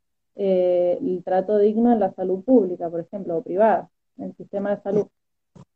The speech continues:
Porque también nos ha pasado a nosotros y a otras familias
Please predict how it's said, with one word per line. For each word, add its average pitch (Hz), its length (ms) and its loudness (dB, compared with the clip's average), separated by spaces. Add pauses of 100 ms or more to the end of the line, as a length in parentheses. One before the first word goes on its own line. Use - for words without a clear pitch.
(160)
Porque 196 300 -4
también 220 560 4
nos 185 160 -6
ha 180 80 -6
pasado 202 420 0
a 175 60 0
nosotros 233 520 0
y 180 60 -4
a 165 100 2
otras 190 240 -4
familias 311 560 6